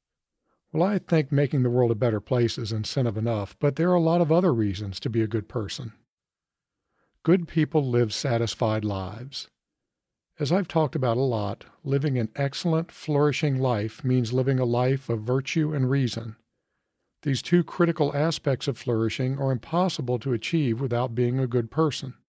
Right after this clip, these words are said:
Uh, for more on what it means to flourish, check out episode nine, man, that was a long time ago,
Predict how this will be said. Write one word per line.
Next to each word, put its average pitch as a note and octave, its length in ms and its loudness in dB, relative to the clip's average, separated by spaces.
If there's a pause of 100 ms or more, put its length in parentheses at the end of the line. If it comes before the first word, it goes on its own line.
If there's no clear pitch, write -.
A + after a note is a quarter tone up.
(600)
Uh, D#3 100 4
for E3+ 140 2
more F#3 260 6
on C#3+ 140 6
what C#3+ 100 8
it B2+ 80 4
means C3 220 2
to A#2+ 100 -4
flourish, A2+ 480 0
check - 280 -2
out A2+ 140 0
episode A#2 440 -2
nine, A2+ 500 -2 (100)
man, B2 120 -14
that B2+ 100 -10
was A#2+ 80 -6
a A2+ 60 -2
long A2+ 240 0
time A2+ 240 0
ago, G#2+ 320 -4